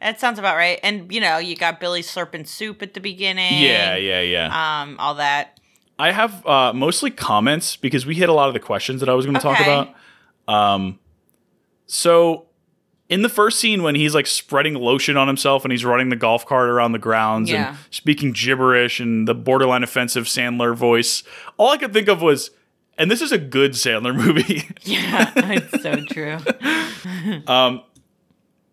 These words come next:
Speaker 2: also, I wanna talk about how amazing Bradley Whitford is in this.
Speaker 1: He's just great in
Speaker 2: He's,
Speaker 1: anything.
Speaker 2: he is having so much fun in this movie. It's unreal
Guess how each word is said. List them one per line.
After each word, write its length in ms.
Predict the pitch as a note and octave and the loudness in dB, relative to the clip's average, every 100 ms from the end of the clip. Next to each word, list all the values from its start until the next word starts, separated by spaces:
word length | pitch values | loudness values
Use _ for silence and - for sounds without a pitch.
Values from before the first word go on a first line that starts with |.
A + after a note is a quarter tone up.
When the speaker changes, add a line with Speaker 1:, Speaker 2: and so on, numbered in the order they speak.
| _ _ - | _ _ 0
Speaker 2:
also, 400 | G3 A3 G#3+ G3+ | 0 4 4 4
I 180 | D3 E3 | 2 2
wanna 200 | G3+ G3 | 2 2
talk 220 | F#3 F3+ | 0 2
about 200 | E3 B2 | 0 0
how 300 | C3 C3 C3+ | 2 2 4
amazing 360 | A2+ A2 A#2 | 2 0 -2
Bradley 280 | G#2+ G2+ G2+ | 0 0 0
Whitford 340 | F#2 F2+ E2+ D#2 | -2 -2 -2 -4
is 140 | D#2 | -6
in 80 | D2 | -8
this. 280 | C#2+ - - _ _ _ _ _ | -8 -10 -14 _ _ _ _ _
Speaker 1:
He's 320 | B3 F4 G4 | -4 -4 -4
just 320 | D#5+ - - | -10 -12 -8
great 380 | F#3+ G#3 G#3+ - | 0 2 2 0
in 120 | F#3+ | -2
Speaker 2:
He's, 200 | G3+ G3+ | 2 2
Speaker 1:
anything. 460 | E3+ E3 D#3+ D3+ D3+ | 0 -6 -6 -6 -2
Speaker 2:
he 220 | G#3 A#3+ | 0 0
is 80 | A#3+ | 0
having 440 | A3 F#3+ F#3 F3 _ | 0 0 -2 -8 _
so 360 | - - D#3+ D3+ | -4 0 2 2
much 180 | D#3+ - | 0 0
fun 240 | C3+ B2+ | 0 2
in 80 | C3+ | 2
this 140 | C3+ | 0
movie. 260 | D3 C#3+ B2 | 0 2 2
It's 100 | A2+ C3 | 0 -2
unreal 460 | A#2 G2+ E2+ D#2 | -2 -2 -4 -6